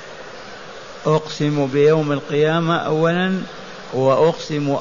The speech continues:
أيضا بالنفس اللوامة. واعلموا أن الله له أن يحلف بما يشاء من مخلوقاته، من الشمس وضحاها إلى الليل إذا يغشى، من كل ما شاء أن يحلف بيحلف.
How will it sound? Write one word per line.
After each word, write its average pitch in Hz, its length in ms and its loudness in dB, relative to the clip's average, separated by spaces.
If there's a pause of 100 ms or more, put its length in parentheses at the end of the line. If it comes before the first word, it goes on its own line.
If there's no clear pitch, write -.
(120)
أيضا 165 320 0
بالنفس 143 680 -2
اللوامة. 131 920 2 (880)
واعلموا 135 680 2 (720)
أن 131 220 0
الله 143 680 2
له 151 440 2
أن 139 160 -2
يحلف 165 500 -2
بما 156 640 0
يشاء 165 500 0 (320)
من 147 200 -2
مخلوقاته، 127 880 -4 (840)
من 147 220 0
الشمس 151 480 -2
وضحاها 143 800 0
إلى 156 60 -2
الليل 147 440 -2
إذا 143 240 0
يغشى، 165 460 0 (500)
من 151 280 0
كل 160 260 0
ما 160 240 2
شاء 151 280 -2
أن 165 60 -2
يحلف 156 340 -2
بيحلف. 151 540 0